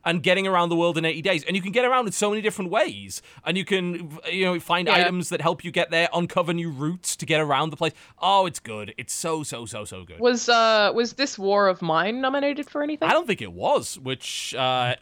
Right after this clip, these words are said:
Speaker 2: Really?
Speaker 1: yeah, it's not on there at all, which
Speaker 2: Hmm.
Speaker 1: is ridiculous.
Speaker 2: Wow.
Speaker 1: Like, this War of Mine on debut games, I would have gone for that.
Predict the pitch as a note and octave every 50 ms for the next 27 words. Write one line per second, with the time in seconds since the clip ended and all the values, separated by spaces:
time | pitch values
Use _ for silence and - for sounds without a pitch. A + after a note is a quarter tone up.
0 | _ - - G4+ A#4+ A3 F#3 F3 E3 E3+ - - G3 B3 A3+ A3+ - _ _ -
1 | E3+ E3 - - G#3+ A3+ - G#3 G3 G3 F#3 E3 D3 - - - C4 G3 A#2+ F#2
2 | F2 F2+ B2 D3 - F#4 E4+ C3 B2 D3+ C#3+ A3+ - - - C3 G2+ F#2 F2+ -
3 | - - - - E3 F3+ A3+ G3 D#3+ D3 - - _ _ _ _ C3 G3 A#3+ -
4 | B3+ B3 A#3 A3+ G#3+ G3 D#3 D3+ F#3 F#3+ F#3+ F#3 E3+ D#3 D3 B2 C3+ C3+ C#3 A#2+
5 | A#2+ B2+ B2+ G#2+ B2 A#2 A#2 A#2+ B2+ C#3 B2+ B2+ A2+ D3 F#3 F#3 E3 C#3+ D#3+ D#3
6 | C#3+ - - A#2+ G#2+ A2 A2+ F3 -